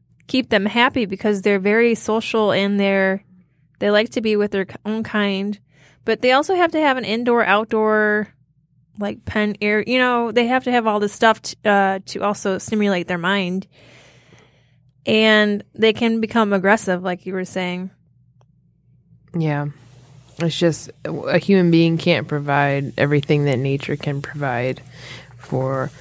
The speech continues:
Speaker 2: the simian. Which, it's funny that I just said that about chimpanzees because in Planet of the Apes, the chimps were the scientists. They were smart and very reserved. Then you've got the gorillas who were, like,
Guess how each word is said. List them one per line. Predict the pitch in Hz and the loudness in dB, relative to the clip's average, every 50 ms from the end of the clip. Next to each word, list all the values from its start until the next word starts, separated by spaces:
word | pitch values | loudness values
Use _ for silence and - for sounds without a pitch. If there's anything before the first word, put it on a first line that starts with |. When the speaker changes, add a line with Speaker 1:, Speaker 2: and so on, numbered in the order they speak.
| - - - - - - | -20 -20 -20 -20 -18 -10
Speaker 2:
the | - 123 | -6 -4
simian. | - - - 156 156 151 151 143 139 143 139 _ - - - - | -2 0 2 2 2 2 0 0 -2 -4 -8 _ -20 -16 -6 -2
Which, | 233 214 - - - _ - | -2 -2 -2 -4 -10 _ 0
it's | 214 208 - | 0 0 2
funny | - 277 285 277 | 2 2 4 6
that | 247 214 | 6 6
I | 185 175 | 6 4
just | 170 190 190 - | 4 2 2 4
said | - 190 175 | 4 4 4
that | 165 160 | 4 4
about | 160 139 - - | 2 0 -2 -2
chimpanzees | - 180 165 151 160 156 151 151 151 151 156 156 160 156 147 | -2 -2 -2 0 0 0 0 0 0 0 0 0 0 0 -2
because | 160 151 - 160 151 147 147 | -6 -6 -2 -2 -2 -2 -2
in | 147 | -4
Planet | - - 180 185 180 | 0 2 2 2 2
of | 156 | 2
the | 151 156 | 2 4
Apes, | 175 180 - - - | 4 4 2 0 -2
the | 151 143 | -2 -2
chimps | 147 - 214 214 190 - - - | 0 0 0 0 0 -2 -6 -8
were | 131 | -8
the | 104 139 | -6 -2
scientists. | - 170 185 202 156 - - - - - - - _ _ _ _ _ _ _ _ _ _ _ _ _ _ - | 0 0 2 0 0 -4 -6 -12 -12 -12 -14 -14 _ _ _ _ _ _ _ _ _ _ _ _ _ _ -6
They | - 160 160 | -2 0 2
were | 147 151 | 2 0
smart | 151 - - 165 156 151 147 - | -2 -2 2 2 4 4 2 0
and | - 151 151 | -2 -2 0
very | 151 156 151 143 | 0 2 2 0
reserved. | 135 135 131 127 127 131 131 113 78 87 - - - - _ _ _ _ _ _ _ _ _ - _ _ _ _ _ _ - - _ - _ _ - | -2 -4 -4 -4 -2 -2 -2 -2 -4 -6 -10 -14 -18 -18 _ _ _ _ _ _ _ _ _ -20 _ _ _ _ _ _ -20 -20 _ -20 _ _ -10
Then | 165 156 151 139 139 | -4 -2 0 0 2
you've | 147 147 147 | 0 2 2
got | 156 143 131 - | 4 2 2 2
the | 147 | -2
gorillas | 147 143 - 151 147 147 147 143 143 139 139 139 147 147 143 - - | -4 -2 -4 -2 2 4 4 4 4 4 4 4 2 2 0 -4 -6
who | - 147 139 | -4 -4 -4
were, | 135 135 135 135 | -2 -2 -2 0
like, | 131 127 117 135 139 | 0 -2 -2 -4 -6